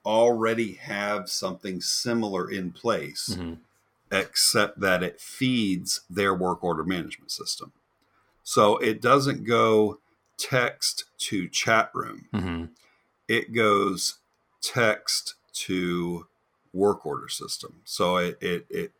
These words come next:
Speaker 1: they te-, they, they text things in, and, and I, I'll be clear, not all of them were texting them. Some of them were using a mobile app and
Speaker 2: Yeah.
Speaker 1: had no interest in actually texting things. Um, but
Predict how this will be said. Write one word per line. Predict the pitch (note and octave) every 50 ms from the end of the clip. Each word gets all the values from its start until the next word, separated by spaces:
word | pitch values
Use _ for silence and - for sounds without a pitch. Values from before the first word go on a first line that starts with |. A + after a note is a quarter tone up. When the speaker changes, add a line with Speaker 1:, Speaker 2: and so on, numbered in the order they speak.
| _ _ _ _ _ _ _ _ _ _ _ _ _ -
Speaker 1:
they | G2+ F#2+ F#2
te-, | - - - A#2 G#2+ - -
they, | - F#2+ F#2 F#2 F2 F2 - - -
they | - F#2 F2+
text | - - - - A2+ A2 - - - - -
things | G#2+ G2 F#2 F2+ F2+ E2 G#2 A2
in, | G#2 F#2+ F2 G2+
and, | G2+ G#2 G#2+ A2+ - -
and | A#2+ A2+ A2 A2 G#2+ - _ _ _ _ -
I, | - - _ _ -
I'll | G2+ F#2+
be | F2 F#2+ G#2+ F#2
clear, | - - D3+ B2 G2+ F2+
not | F2 F#2+ A2 B2 C3+
all | C#3 C3 B2+
of | B2 G#2+
them | A2+ A#2 A2 G#2+
were | G#2+ G2
texting | - - - B2 A2+ - - - - F2 D#2+
them. | D#2+ E2 E2
Some | - - F#2+ F2+ F#2+
of | F#2 F#2+
them | G#2 G2+ F#2+
were | F2 F2 F#2
using | F#2 F#2 F#2 F2 F2 G2 F#2 F2+
a | F2+
mobile | F#2 F2+ F2 F2+ F2+ F2+ E2+ - -
app | G#2+ G2 F2+ E2 E2 - -
and | - G2+
Speaker 2:
Yeah. | F2 D#2+
Speaker 1:
had | E2+ F#2 E2+ E2 D#2+ E2
no | F#2 F#2 F#2 -
interest | - G#2 G2 F#2 - - F2 F2 - -
in | F#2+ F2+ F2
actually | E2+ D#2+ - - F2 -
texting | - - G#2+ G2 - - - - - - -
things. | - - - _ - - - - _ _ _ _ _ _ - - - - _ -
Um, | A2 G2+ F#2+ F2 E2+ E2 D#2 D#2+ D#2+ D#2+ E2 - _ _
but | - G2+ - A2 G2 G2+ F#2 - -